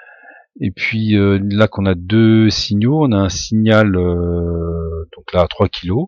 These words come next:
amplitude trois volts, et puis là, euh, j'ai mis un si-, le signal parasite, euh, cinquante hertz,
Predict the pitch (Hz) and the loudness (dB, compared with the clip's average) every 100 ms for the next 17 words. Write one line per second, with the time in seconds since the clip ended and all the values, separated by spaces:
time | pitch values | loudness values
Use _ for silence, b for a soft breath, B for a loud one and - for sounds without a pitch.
0 | _ _ - - 92 - - 82 92 165 | _ _ -20 -12 -12 -8 -2 0 0 -2
1 | - - B B B B B B _ 101 | -6 -16 B B B B B B _ -12
2 | - - 95 95 101 117 107 90 87 85 | -10 -6 -2 2 2 2 0 0 -2 -6
3 | 80 90 90 80 - - 90 - 92 - | -6 -4 -4 -6 -10 -10 -10 -4 -6 -4
4 | 85 85 82 101 - - 82 78 82 - | -4 -4 -6 -8 -10 -8 -6 -6 -8 -10
5 | - - 123 135 - - | -10 -4 -2 -2 -4 -10